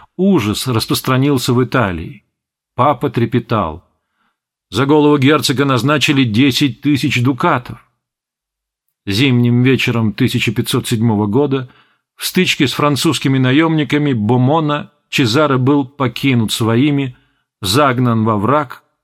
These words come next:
и здесь, как затравленный зверь, обороняясь до конца, пал, пронзённый больше, чем двадцатью ударами. Наёмники Бомона сорвали с убитого пышные доспехи и платье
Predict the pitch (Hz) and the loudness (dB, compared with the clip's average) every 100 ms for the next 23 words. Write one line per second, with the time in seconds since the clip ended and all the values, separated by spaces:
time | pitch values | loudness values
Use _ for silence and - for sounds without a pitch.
0 | _ 135 123 107 127 160 127 - - _ | _ -2 0 0 0 0 -2 -8 -12 _
1 | - 151 101 127 - 131 117 113 110 104 | -6 -4 0 -2 0 0 2 0 0 0
2 | 85 95 147 143 120 _ _ _ _ _ | 0 0 0 0 -6 _ _ _ _ _
3 | - 107 113 120 120 117 101 90 104 - | -6 -2 0 2 2 2 0 -2 -4 -2
4 | 98 98 - 139 135 123 _ _ _ _ | -4 -2 -2 -2 -2 -4 _ _ _ _
5 | - 107 95 85 98 _ _ _ _ _ | -8 -4 -2 -4 -10 _ _ _ _ _
6 | _ - 139 135 120 160 139 135 123 107 | _ -4 0 0 0 0 0 0 0 0
7 | 147 147 131 - 135 110 110 - 117 - | 0 0 -4 -2 0 0 0 -2 -4 0
8 | 120 104 92 90 87 92 120 _ _ _ | 0 0 -2 -4 -6 -10 -14 _ _ _
9 | _ _ _ _ _ _ _ _ _ _ | _ _ _ _ _ _ _ _ _ _
10 | 117 139 170 165 160 156 147 156 165 165 | -2 2 2 2 0 0 0 2 2 2
11 | 156 127 151 143 143 127 113 - 131 127 | 0 0 0 2 2 2 0 0 0 2
12 | 123 120 110 143 123 - 120 113 113 - | 2 0 0 0 0 0 0 0 0 -2
13 | - 139 113 120 120 117 - 139 147 - | 0 0 0 -4 -2 -4 0 0 0 -4
14 | 90 - | -10 -10